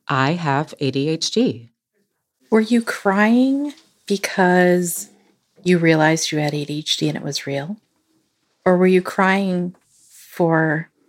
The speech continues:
Speaker 2: the Laura who didn't know that?
Speaker 1: I was absolutely crying for the Laura who didn't know that.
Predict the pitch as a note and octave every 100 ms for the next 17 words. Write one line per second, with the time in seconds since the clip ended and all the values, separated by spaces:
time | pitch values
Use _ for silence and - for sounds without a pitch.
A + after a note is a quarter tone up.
0 | _ - E3 E3 E3 E3 D#3+ D#3+ D#3+ D3+
1 | E3 E3 - - - - - D#3 C#3 C3
2 | - D3+ D3+ - D3+ C3+ C#3 C3+ - B2
3 | B2 B2 C3+ C3 A#2+ A#2+ A#2 A2+ A#2 B2
4 | C#3 C3+ C#3+ B2+ - B2 A#2+ A2+ A2